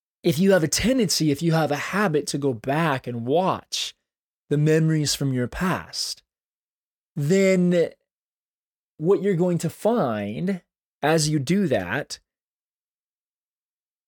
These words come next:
if you have, uh, esp-, the, the negative memories of your past, you're gonna find on that little, on, on that suggestion box, "Oh, hey, you might wanna listen to this horrible memory and this horrible memory.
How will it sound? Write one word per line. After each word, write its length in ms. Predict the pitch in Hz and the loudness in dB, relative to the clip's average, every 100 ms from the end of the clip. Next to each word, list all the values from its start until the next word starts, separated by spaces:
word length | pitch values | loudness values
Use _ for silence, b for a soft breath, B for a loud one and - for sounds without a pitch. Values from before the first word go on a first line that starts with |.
| _ _ _ _ _ _ _ _ _ _ _ _ - | _ _ _ _ _ _ _ _ _ _ _ _ -4
if 180 | 160 | -2
you 120 | 175 175 | 2 2
have, 180 | 151 - | 2 -2
uh, 80 | - - | -10 -2
esp-, 300 | 156 - - | -2 -2 -8
the, 400 | - 139 143 131 | -8 0 4 4
the 140 | 139 143 | 2 0
negative 480 | 151 175 165 131 113 | 2 2 2 0 0
memories 480 | 123 120 120 113 | -2 0 -2 -2
of 160 | 113 107 | -2 -2
your 140 | 104 | -4
past, 600 | 104 98 82 85 - - - _ _ _ _ _ | -4 -10 -10 -6 -6 -8 -14 _ _ _ _ _
you're 160 | 139 180 | -4 0
gonna 160 | 233 | 0
find 440 | 226 - 220 269 196 | -2 -4 -4 0 2
on 140 | 175 | 2
that 200 | 175 180 | 2 0
little, 640 | 170 190 196 185 170 147 131 _ _ _ _ _ | 2 4 4 4 4 2 -2 _ _ _ _ _
on, 120 | 190 175 - | -8 -8 -8
on 240 | 165 175 | -2 0
that 320 | 165 165 147 - | 2 2 0 -2
suggestion 720 | - 143 165 208 - 185 139 | -2 -2 0 2 0 0 0
box, 320 | 123 127 - | 2 2 2
"Oh, 100 | 165 | 2
hey, 200 | 180 233 | 2 2
you 160 | 165 147 | 2 2
might 160 | 170 | 4
wanna 160 | 170 165 | 4 4
listen 300 | 160 160 151 | 2 0 0
to 40 | |
this 160 | 170 - | -2 0
horrible 380 | 143 131 123 120 | 0 0 0 0
memory 340 | 123 117 113 | -2 -2 -2
and 100 | 120 | -2
this 160 | 190 - | -2 0
horrible 380 | 147 131 117 117 | 2 2 2 0
memory. 360 | 117 110 110 | -2 -4 -6